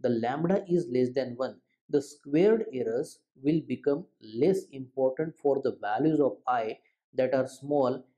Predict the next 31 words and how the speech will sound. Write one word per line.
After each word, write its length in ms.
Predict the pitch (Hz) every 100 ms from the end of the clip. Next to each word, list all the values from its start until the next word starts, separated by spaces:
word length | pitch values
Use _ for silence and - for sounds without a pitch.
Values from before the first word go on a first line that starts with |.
| _ -
as 200 | 131 -
compared 580 | 131 127 127 151 147 -
to 200 | 175 220 -
small 400 | - - 123 107
n. 240 | - - - _ _ _ _ _ _ _
So 160 | -
in 280 | 196 214 160
both 240 | 139 185 220
of 120 | 208
these 200 | 226 -
cases, 640 | 185 - 127 120 - - _ _ -
the 160 | 139 123
R 160 | 139
L 140 | 165 190
S 140 | 185
algorithm 520 | 127 135 147 147 170 -
has 200 | 156 143 -
infinite 540 | 123 123 143 156 156 135
memory 580 | 117 120 143 131 107 - _ _ _
in 200 | 139 143
the 80 | 143
sense 340 | 139 143 185 185
that 320 | 135 139 - _
all 320 | 127 156 202 208
of 120 | 170
the 100 | 156
data 420 | 123 127 135 113 - _ _ _ _ 123
beginning 460 | 131 156 175 185 185
from 220 | 170 156 151
the 80 | -
time 320 | 139 139 151